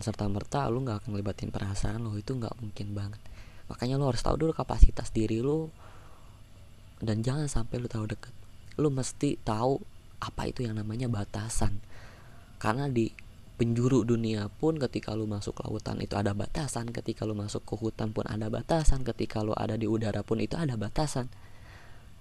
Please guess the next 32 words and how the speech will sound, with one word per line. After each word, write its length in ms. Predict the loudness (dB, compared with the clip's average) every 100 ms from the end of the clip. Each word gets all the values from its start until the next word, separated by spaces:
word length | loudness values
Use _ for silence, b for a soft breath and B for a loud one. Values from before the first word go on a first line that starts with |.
| -4
Dan 160 | -2 0
lo 80 | 0 -2
nggak 80 |
boleh 240 | -2 -2 -2
untuk 320 | -4 -6 -6
ngelewatin 480 | -4 -4 -6 -6 -4
dari 160 | -2
batasan 480 | -4 -4 -6 -8 -8 -10
itu. 240 | -10 -12 -14 -16 B B B B B B B B -14 -8
Karena 160 | -6
ketika 480 | -6 -2 -2 0 0
lo 80 | 2
udah 320 | 6 6 6
ngelewatin 480 | 4 0 -2 -4 -2
dari 160 | -2
batasan 560 | -2 -2 -4 -4 -6 -6
itu, 400 | -10 -8 -8 -8 B B B B B -14
semua 400 | -6 -2 -2 -2
hal 240 | 0 0
yang 160 | 0 -2
akan 480 | -4 -4 -4 -4
lo 80 | -4
sesali, 560 | -4 0 4 4 0 -6 B B
semua 320 | -8 -4 -2
hal 240 | -2 -2 -2
yang 160 | -2
akan 400 | -4 -6 -6 -6
lo 400 | -2 0 0 0 -2 -8
sedih, 400 | -2 2 4 2 -2 B B B B B B B -16 -2
sedihi 400 | 0 0 0 0
dan 160 | 2
segalanya 960 | 0 -2 0 2 0 -2 -2 -2 -2